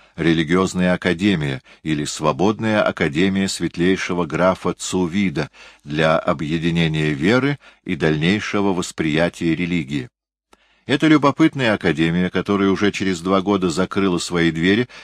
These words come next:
связана с личностью гессенского проповедника Эста.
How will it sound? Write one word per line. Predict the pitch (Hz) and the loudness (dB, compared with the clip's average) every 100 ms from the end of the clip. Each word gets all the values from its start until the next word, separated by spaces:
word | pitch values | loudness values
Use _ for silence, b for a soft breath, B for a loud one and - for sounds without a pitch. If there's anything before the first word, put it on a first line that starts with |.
| - | -14
связана | - 92 101 110 131 131 | -4 2 2 2 0 -4
с | - | -2
личностью | 101 - 113 110 - 113 87 | -2 -2 -6 -10 -2 -2 0
гессенского | 90 82 - 98 92 - 95 92 | 0 0 -2 -6 -6 -4 -2 -2
проповедника | - 98 95 80 78 80 87 98 92 - | -2 0 0 0 -2 -2 -4 -2 -2 -2
Эста. | 85 73 - - | -6 -4 -10 -12